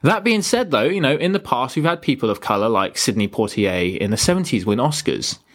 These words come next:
And we've had women directors win Oscars before. However, still to this day, that number still remains at one. Kathryn Bigelow for The Hurt Locker, and that was in two thousand and eight, almost thirteen years ago now. And before and after her, in the ninety-three years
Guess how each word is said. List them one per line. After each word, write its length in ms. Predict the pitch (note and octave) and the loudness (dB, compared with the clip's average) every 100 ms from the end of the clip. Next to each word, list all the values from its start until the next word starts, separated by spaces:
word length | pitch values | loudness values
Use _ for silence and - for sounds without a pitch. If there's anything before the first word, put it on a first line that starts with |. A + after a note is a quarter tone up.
| - - - - - | -20 -20 -20 -20 -2
And 120 | F3 | 0
we've 120 | G#3 | 0
had 280 | - E4+ C3+ | -2 -2 2
women 240 | A#2 G#2+ | 0 0
directors 440 | G#2 G#2+ - C3 B2 | 0 0 0 -2 0
win 100 | D3+ | 0
Oscars 380 | D#3+ D3+ E3 D#3 | -2 -2 -2 -2
before. 400 | E3+ G#3+ A#2+ F#2+ | -2 -2 -2 -2
However, 540 | C#3+ F#3 A3+ A2 A2+ | -2 0 0 0 -2
still 260 | - - D#3+ | -2 0 0
to 140 | E3 | 0
this 160 | G#3 G#3 | -2 0
day, 320 | - F2+ G#2 | 0 0 0
that 200 | B2 A2+ | 0 0
number 280 | B2+ A2+ A#2+ | -2 0 -2
still 260 | - A2 | 0 0
remains 320 | A2+ G#2 G2+ A#2+ | 2 0 0 0
at 100 | - | -2
one. 520 | D3+ B3+ B2+ - - _ _ _ _ _ - | 0 0 0 -4 -16 _ _ _ _ _ -4
Kathryn 500 | D#3+ D#3 F#3 F3+ D#3 | -4 0 0 0 0
Bigelow 460 | E3 A2+ F#2 D2 | 0 2 0 -2
for 140 | G2 G2+ | -2 0
The 100 | G2+ | 2
Hurt 240 | B2 F2 | 0 0
Locker, 240 | F2+ - | -2 -2
and 160 | D2+ G#2+ | -2 0
that 140 | D#3+ | 0
was 120 | G#3+ F#3 | 0 -2
in 120 | F3+ | -2
two 280 | F3+ G3 G3 | -2 -4 -4
thousand 500 | - E3 E3 E3+ E3+ | 0 0 0 0 -2
and 120 | D3+ | 0
eight, 280 | A2+ G2+ - | -2 -2 -2
almost 340 | C#3+ D3 - | -2 -2 -2
thirteen 560 | F3 F#3 F3+ F3+ E3+ D3+ | 0 0 0 0 0 0
years 300 | C#3 C#3+ C3+ | 2 2 0
ago 260 | C3 C3 | 2 2
now. 220 | A#2+ A2 G2 | 2 0 0
And 100 | G2 | -2
before 540 | A2+ - F#3 G3 F#3+ | -6 -2 -2 -2 -2
and 140 | C#3+ D3 | -2 2
after 320 | D3 C#3+ B2 | 2 2 -2
her, 240 | G#2+ G#2 | -2 0
in 120 | E2 A2+ | 0 0
the 60 | |
ninety-three 540 | B2 D3+ D#3 D#3+ - C#3+ | 0 0 -2 -2 0 2
years 400 | C3+ B2+ B2 | 2 2 -2